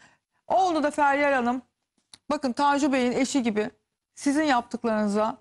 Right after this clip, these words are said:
saygı göstermediği için sabırla davranamadı ve size dava açtı. Bu da oldu. Ama bu saatten sonra siz Yargıtay'a gideceksiniz. Yirmi yaşında değilsiniz, otuz yaşında değilsiniz, seksen yaşındasınız.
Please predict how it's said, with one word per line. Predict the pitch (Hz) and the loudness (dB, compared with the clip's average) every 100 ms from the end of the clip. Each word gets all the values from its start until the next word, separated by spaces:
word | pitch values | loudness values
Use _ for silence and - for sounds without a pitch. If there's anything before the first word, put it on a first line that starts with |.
| _ | _
saygı | - 233 220 208 208 202 | -4 0 0 0 -4 -2
göstermediği | 240 233 254 233 202 196 196 | -2 -2 -2 0 -2 -2 -4
için | - 233 | -4 -6
sabırla | 247 - 220 208 208 | -4 -6 -4 -2 -2
davranamadı | 196 196 190 190 202 240 | 0 0 0 -2 -2 -2
ve | |
size | 220 202 190 | -2 -4 0
dava | 180 180 156 | 0 0 -2
açtı. | - - - _ _ _ _ _ _ | -4 -8 -18 _ _ _ _ _ _
Bu | 339 | -2
da | 370 | 0
oldu. | 302 233 190 196 - _ _ _ _ _ _ _ _ - - _ | 2 0 -2 -4 -6 _ _ _ _ _ _ _ _ -20 -20 _
Ama | 254 320 247 226 | -2 0 -2 -2
bu | 302 | -6
saatten | 320 370 277 - 226 | -2 0 0 -2 -4
sonra | 220 220 196 175 - | -2 -2 -2 -6 -6
siz | - 277 | -4 -2
Yargıtay'a | 240 233 226 233 240 | 0 0 -2 -2 -2
gideceksiniz. | 220 - 196 185 180 | -2 -6 -8 -6 -2
Yirmi | 220 240 269 | 0 2 0
yaşında | 233 247 262 | -2 -2 -2
değilsiniz, | 233 185 170 | -4 -4 -4
otuz | 208 262 247 | -4 -2 -2
yaşında | 226 220 | -2 -4
değilsiniz, | 202 190 226 | -4 -4 -4
seksen | 220 208 226 | -4 -4 -4
yaşındasınız. | 214 170 - 165 151 - - | -4 -6 -8 -12 -12 -16 -20